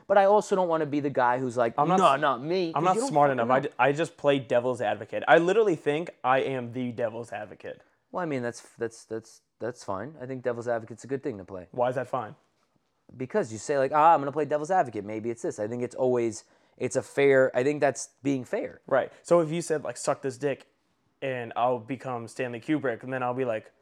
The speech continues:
Speaker 2: "How the fuck does that work, sir?"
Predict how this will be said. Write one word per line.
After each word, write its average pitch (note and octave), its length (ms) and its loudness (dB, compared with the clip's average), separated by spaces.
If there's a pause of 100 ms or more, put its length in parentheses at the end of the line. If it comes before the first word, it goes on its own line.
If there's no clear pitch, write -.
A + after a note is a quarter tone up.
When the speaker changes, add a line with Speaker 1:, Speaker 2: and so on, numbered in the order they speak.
(640)
Speaker 2:
"How C#3+ 160 -2
the C#3+ 120 -2
fuck - 580 -2 (560)
does A#2 180 -6
that A#2 300 -4
work, - 240 -16
sir?" G#2+ 320 -10